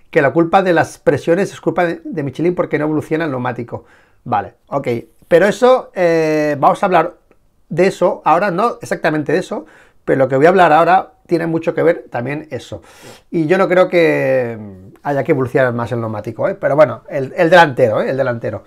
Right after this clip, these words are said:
Vamos a verlo. Mira, otro, otra de las noticias que está ahora, mm,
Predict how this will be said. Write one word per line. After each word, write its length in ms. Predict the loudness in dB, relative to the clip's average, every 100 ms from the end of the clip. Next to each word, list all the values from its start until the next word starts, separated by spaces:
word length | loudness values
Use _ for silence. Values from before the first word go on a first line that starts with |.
| -20 -20 -16
Vamos 280 | 0 2 4
a 60 | 4
verlo. 220 | 2 2
Mira, 280 | 2 2 2
otro, 440 | -4 2 4 4 2 -8 _
otra 460 | 0 2 0 0
de 120 | 0 0
las 140 | 0
noticias 640 | -2 -6 -4 -2 -2 -4
que 80 | -12
está 220 | -4 2
ahora, 280 | 4 4 2
mm, 300 | 0 -6 -10